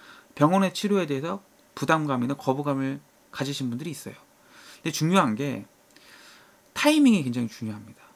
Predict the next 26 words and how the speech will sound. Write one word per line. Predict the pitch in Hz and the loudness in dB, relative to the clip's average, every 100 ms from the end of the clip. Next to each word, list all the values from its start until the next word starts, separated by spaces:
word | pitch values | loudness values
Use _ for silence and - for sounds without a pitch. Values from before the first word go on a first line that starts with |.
| _ _ _ 135 | _ _ _ 0
여러분들이 | 151 170 139 143 143 110 | 2 2 0 0 -2 -4
"어, | 139 139 | -4 -4
나 | 120 | -4
식사요법으로 | - 202 196 170 151 | -2 -2 -2 -4 -2
해볼 | 151 208 208 | 0 0 0
거야." | 135 | -2
하고서 | 143 165 143 175 - - - - - - - - | -6 -6 -4 -4 -4 -8 -20 -20 -20 -20 -20 -10
충분히 | - 269 262 247 233 | 4 6 8 8 6
수술로도 | 220 240 254 220 156 160 139 107 - _ _ _ _ 202 | 4 -2 0 2 2 0 -2 -4 -12 _ _ _ _ -2
혹은 | 190 170 | 0 -2
항암이나 | 156 233 240 202 175 - | -2 4 4 4 0 -2
방사선으로 | 135 170 156 156 143 | -2 -2 -4 -6 -6
고쳐도 | - - 147 147 143 107 - _ _ _ - | -10 -6 -4 0 0 -2 -12 _ _ _ -6
완치율이 | 127 151 - 196 156 | 0 0 2 0 2
높은데도 | 127 - 175 160 143 | -2 -2 -4 -2 -4
불구하고 | 127 113 120 117 117 104 _ _ _ _ | -4 -4 -4 -4 -6 -8 _ _ _ _
그 | - 170 | -4 -4
타이밍을 | - 247 262 240 208 143 | 0 4 6 6 4 0
놓쳐서 | 117 - 185 - _ - - _ - | -6 -8 -8 -8 _ -20 -20 _ 0
병을 | 156 185 190 | 2 4 2
키우는 | - 208 196 175 160 113 113 _ | 0 -2 -2 -2 -4 -6 -8 _
그런 | - 165 135 | -6 -2 0
일들이 | 120 135 185 226 | 0 0 0 -2
실제로 | 247 226 190 | -4 -2 -2
많다라는 | 123 127 147 131 107 | -2 -4 -4 -4 -6
거죠. | 98 - | -10 -18